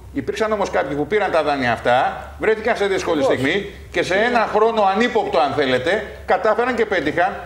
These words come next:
Speaker 1: πολύ ευνοϊκές συμφωνίες. Καλά έκαναν οι άνθρωποι, εγώ δεν το συζητάω για τις επιχειρήσεις
Speaker 2: Όχι,
Speaker 1: τους.
Speaker 2: δεν
Speaker 1: Καλά
Speaker 2: κάνανε
Speaker 1: έκαναν,
Speaker 2: καλά.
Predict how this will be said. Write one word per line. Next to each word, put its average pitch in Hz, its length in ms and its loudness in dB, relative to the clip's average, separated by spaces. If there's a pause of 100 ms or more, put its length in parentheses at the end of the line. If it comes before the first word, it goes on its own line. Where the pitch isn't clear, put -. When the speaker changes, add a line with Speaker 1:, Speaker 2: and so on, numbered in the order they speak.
Speaker 1:
πολύ 220 240 2
ευνοϊκές 202 420 0
συμφωνίες. 208 640 0 (220)
Καλά 247 280 4
έκαναν 277 320 2
οι 226 60 6
άνθρωποι, 185 260 2
εγώ 165 180 2
δεν 247 100 -2
το 254 80 0
συζητάω 240 460 2
για 160 120 2
τις - 100 -8
επιχειρήσεις 151 360 0
Speaker 2:
Όχι, 131 80 0
Speaker 1:
τους. 147 80 0
Speaker 2:
δεν 180 80 2
Speaker 1:
Καλά 233 140 4
Speaker 2:
κάνανε 208 220 2
Speaker 1:
έκαναν, 160 200 4
Speaker 2:
καλά. 185 260 4